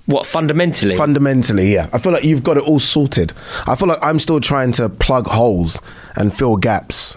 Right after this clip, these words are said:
Speaker 2: yeah.
Speaker 1: Mm.
Speaker 2: Because I don't have that, that emotional side from a female.
Speaker 1: Do you not revel in the dating? Do you not
Speaker 2: No, I
Speaker 1: find
Speaker 2: absolutely can't stand it.
Speaker 1: Aside from the moment,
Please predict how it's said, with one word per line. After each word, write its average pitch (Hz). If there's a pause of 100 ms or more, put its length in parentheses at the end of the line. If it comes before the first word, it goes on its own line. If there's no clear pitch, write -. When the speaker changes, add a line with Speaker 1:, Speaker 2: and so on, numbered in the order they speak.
Speaker 2:
yeah. 98 (220)
Speaker 1:
Mm. 127
Speaker 2:
Because 165
I 139
don't 143
have 117
that, 120 (560)
that 120
emotional 131
side 110
from 127
a 101
female. 90 (240)
Speaker 1:
Do 185
you 190 (340)
not 185
revel 160
in 123
the 120
dating? 123
Do 117
you 123
not 143
Speaker 2:
No, 131
I 120
Speaker 1:
find 113
Speaker 2:
absolutely 120 (380)
can't 104
stand 92
it. 85 (1080)
Speaker 1:
Aside 185
from 180
the 165
moment, 160